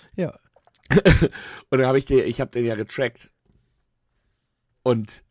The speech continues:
Speaker 2: äh, äh, sah dann immer, dass, dass das Flugzeug da, da stand mit meinem Koffer. Und dachte ich, ja, vielleicht bin ich der Einzige, der von München nach Frankfurt einen Koffer mitgenommen hat. Deswegen bringen die den nicht. Und das hat, ja, und dann war der Zug weg. Ich war so sauer.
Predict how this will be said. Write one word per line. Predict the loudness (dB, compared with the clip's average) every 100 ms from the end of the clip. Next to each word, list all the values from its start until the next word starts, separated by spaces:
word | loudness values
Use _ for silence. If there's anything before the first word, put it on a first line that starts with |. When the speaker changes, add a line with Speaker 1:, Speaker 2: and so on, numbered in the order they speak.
| _ -6
Speaker 2:
äh, | -4 -2 -4
äh, | -6 -8 -2
sah | 2 2
dann | 0
immer, | -2 -2
dass, | -2 -4 -6
dass | -10 -8
das | -8 -10
Flugzeug | -12 -10 -10 -6 -6 -4
da, | -2
da | -2
stand | -4 -4 -6 -4
mit | -2
meinem | -2 -4
Koffer. | -6 -10 -4 -4 -4 _ _ _ _ _ _ _ _
Und | -6
dachte | -6 -6
ich, | -10
ja, | -8
vielleicht | -6 -4 -4
bin | -4
ich | -6
der | -4 -4
Einzige, | -2 -4 -10 -8 -4 -4
der | -4 -6 -4
von | -4 -2
München | -4 -6 -10
nach | -6 -6 -6
Frankfurt | -6 -6 -4 -8
einen | -6
Koffer | -6 -4 -4
mitgenommen | -4 -6 -4 -2 -2 -2
hat. | -4 -4 -10 -20 -18 -12
Deswegen | -4 -2 -2 -6
bringen | -10 -8 -4
die | -4
den | -2 -2 -2
nicht. | -4 -6 _ _ _ _ _ _ _
Und | -4
das | -4 -4
hat, | -6 -8 -6
ja, | -2
und | -2
dann | -2
war | -4
der | -4
Zug | -6 -10 -8
weg. | -10 -10 _ -20
Ich | -10
war | -8
so | -6 -8
sauer. | -6 -4 -2 -4